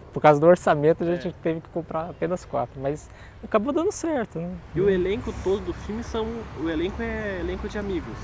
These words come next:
Speaker 2: que você foi juntando ali pra pegar?
Speaker 1: Inicialmente sim, foram, é, elenco de amigos, a maioria Cineclube Jacareí, como também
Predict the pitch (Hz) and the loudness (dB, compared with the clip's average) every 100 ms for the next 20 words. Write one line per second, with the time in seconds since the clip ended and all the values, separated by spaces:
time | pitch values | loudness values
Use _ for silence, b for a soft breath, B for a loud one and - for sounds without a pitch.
0 | - - 127 - 143 - 147 139 123 - | -10 -8 -8 -6 -6 -4 -2 -2 -4 -8
1 | - 135 - 143 131 120 143 165 - 135 | -10 -8 -6 -6 -6 -4 -4 -4 -6 -8
2 | 123 117 127 151 - 160 175 170 214 190 | -8 -6 -6 -4 4 8 10 12 12 12
3 | 196 240 - 240 170 123 - 123 127 127 | 8 4 0 0 2 0 0 2 2 2
4 | 123 120 120 123 120 120 120 120 120 123 | -2 -4 -8 -10 -10 -6 -4 -2 0 0
5 | 120 131 120 123 120 127 175 185 156 139 | 0 -2 0 0 2 2 0 2 4 6
6 | 135 131 127 139 156 127 123 - 139 127 | 6 6 6 6 6 4 0 -4 -4 -2
7 | 135 120 120 - 127 135 139 143 151 147 | -2 -2 -4 -2 0 0 0 -2 -2 0
8 | 143 131 | 0 0